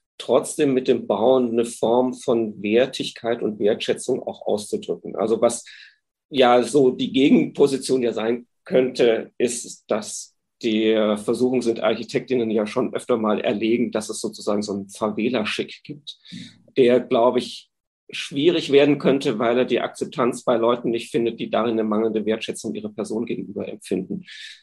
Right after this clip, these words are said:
Und deswegen, glaube ich, wird die Kunst darin bestehen, sozusagen dieses Empfinden von Patina und die Qualität von Patina mit einer großen Wertigkeit und Sorgfalt auch so zu verbinden, dass es nicht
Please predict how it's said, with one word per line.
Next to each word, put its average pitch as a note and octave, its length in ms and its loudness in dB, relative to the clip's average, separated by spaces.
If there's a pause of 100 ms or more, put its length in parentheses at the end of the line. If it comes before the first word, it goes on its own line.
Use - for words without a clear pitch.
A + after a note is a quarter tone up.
(140)
Und G#2 460 -4
deswegen, B2 500 0
glaube A#2 240 4
ich, A#2+ 100 -4
wird - 180 -4
die B2+ 120 -8
Kunst C3 400 -4
darin B2+ 320 4
bestehen, C3 400 -2
sozusagen A2 560 -2
dieses G#2+ 280 -6
Empfinden C#3 480 -4
von C#3 220 -2
Patina D3 580 -2
und - 320 -14
die G#2 260 -10
Qualität A2 520 -2
von B2 180 -6
Patina G#2+ 500 -2
mit G#2 240 -4
einer G2+ 220 -8 (640)
großen G2+ 800 -2 (560)
Wertigkeit A#2+ 840 2
und A2+ 160 -4
Sorgfalt A#2 640 2
auch - 160 -4
so B2 280 -2
zu B2+ 160 -10
verbinden, A2+ 720 -2
dass - 400 -6
es - 320 -8
nicht - 480 -4